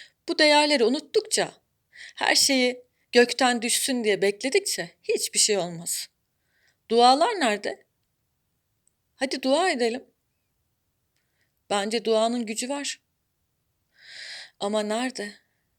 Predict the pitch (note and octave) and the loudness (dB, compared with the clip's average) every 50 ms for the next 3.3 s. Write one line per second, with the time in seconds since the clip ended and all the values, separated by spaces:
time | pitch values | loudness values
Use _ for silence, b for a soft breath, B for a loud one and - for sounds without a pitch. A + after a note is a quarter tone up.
0 | _ _ _ _ _ _ _ _ _ B B B B B B - G#4 F#4+ - E4 | _ _ _ _ _ _ _ _ _ B B B B B B -4 -4 -2 0 0
1 | C#4+ C4+ C#4 C4 C#4 C4+ C4 C4 B3+ C4 - _ _ _ _ - - D#4+ D#4+ D#4 | 2 2 2 0 0 0 0 0 -2 -6 -10 _ _ _ _ -6 -2 -2 -2 -2
2 | - - B3 B3 A#3+ B3 B3+ - - A#3 A3 A3 - - A#3+ A3+ A#3 A#3 B3 C4 | -4 -4 -4 -4 -2 -4 -6 -2 0 0 0 0 -2 -4 -2 0 0 0 -2 -2
3 | - E4 D#4 A3 G#3 - | -4 -4 -4 -4 -6 -10